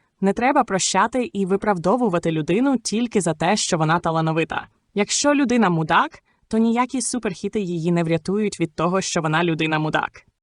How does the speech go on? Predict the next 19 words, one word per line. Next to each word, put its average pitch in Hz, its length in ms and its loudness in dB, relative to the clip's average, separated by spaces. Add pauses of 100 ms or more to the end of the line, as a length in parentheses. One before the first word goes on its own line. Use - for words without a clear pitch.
І 233 100 -2
хоча 294 560 2
жодного 190 560 2
імені 180 360 2
в 156 40 -10
своєму 165 400 0
пості 180 420 0
ведучий 165 400 0
не 156 100 0
називав, 165 520 2 (440)
багато 269 480 -4
шанувальників 240 800 2
бачать 185 400 -2
в - 60 -20
цьому 185 300 -2
натяк 170 480 -2
на 170 100 -2
Віталія 160 420 0
Козловського 196 680 -2